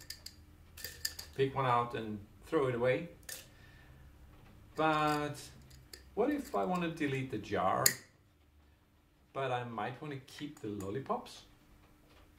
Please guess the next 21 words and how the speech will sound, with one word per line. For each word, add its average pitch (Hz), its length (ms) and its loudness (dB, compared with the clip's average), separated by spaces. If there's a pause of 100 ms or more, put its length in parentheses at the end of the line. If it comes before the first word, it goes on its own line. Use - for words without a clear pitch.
(1200)
Well, 139 340 4 (640)
that's 196 320 4
a - 20 -6
problem 147 460 0
that 110 260 0
you 113 80 -4
run 101 160 0
into 98 560 -2
in, 101 260 -4
uh, 87 280 -6 (600)
in 95 280 -8
developing 110 500 -2
applications, 98 720 -2
because - 540 -2 (100)
you 113 180 -6
might 151 260 0
have 131 600 4
a, 98 380 -2
an 98 120 -4
order 107 360 2
detail, 110 540 -4